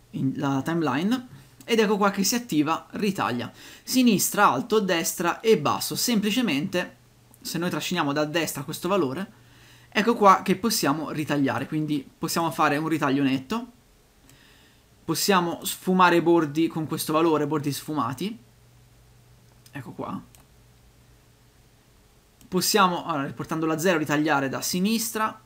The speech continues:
dall'alto, dal basso. Una cosa che aiuterà moltissimo chi ha Adobe Premiere C C è la funzione di maschera, poiché qua possiamo decidere esattamente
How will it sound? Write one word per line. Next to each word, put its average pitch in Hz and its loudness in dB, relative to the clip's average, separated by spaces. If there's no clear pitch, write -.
dall'alto, 143 -2
dal 120 -4
basso. - -8
Una 294 4
cosa 196 4
che - 0
aiuterà 196 6
moltissimo 185 2
chi 190 2
ha 170 10
Adobe 160 4
Premiere 156 -2
C 247 -4
C 202 0
è 165 4
la 165 2
funzione 202 2
di 160 -2
maschera, 160 0
poiché 196 2
qua 151 2
possiamo 160 -2
decidere 190 2
esattamente 165 0